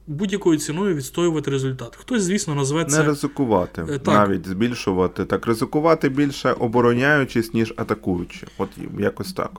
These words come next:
Speaker 1: Е, багато хто може це назвати просто страхом, е, Грема втратити роботу, так? Тому що саме в цих двох матчах, казали, буде визначатися його доля,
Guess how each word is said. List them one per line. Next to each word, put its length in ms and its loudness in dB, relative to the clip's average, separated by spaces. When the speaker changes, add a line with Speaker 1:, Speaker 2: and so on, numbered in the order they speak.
Speaker 1:
Е, 240 -2
багато 520 -2
хто 200 0
може 220 -4
це 140 -6
назвати 400 -4
просто 360 -6
страхом, 640 -4
е, 440 -8
Грема 280 -2
втратити 480 -4
роботу, 480 -4
так? 240 -6
Тому 180 -4
що 120 -6
саме 280 -2
в 20 -6
цих 220 -4
двох 220 -8
матчах, 340 -6
казали, 380 -8
буде 200 -4
визначатися 640 -4
його 220 -2
доля, 360 -2